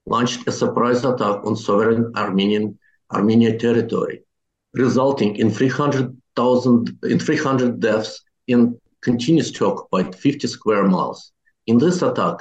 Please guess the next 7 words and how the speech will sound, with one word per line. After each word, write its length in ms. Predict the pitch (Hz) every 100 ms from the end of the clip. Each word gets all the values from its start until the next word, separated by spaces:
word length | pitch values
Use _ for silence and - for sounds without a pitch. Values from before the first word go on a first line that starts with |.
| -
Azeri 380 | 95 131 135 131
military 460 | 123 87 95 -
committed 420 | - 107 117 117
horrible 560 | - 127 135 120 131 120
war 340 | 117 120 120
crimes, 540 | - 87 - - - _ _ _ -
including 520 | 107 113 104 90 -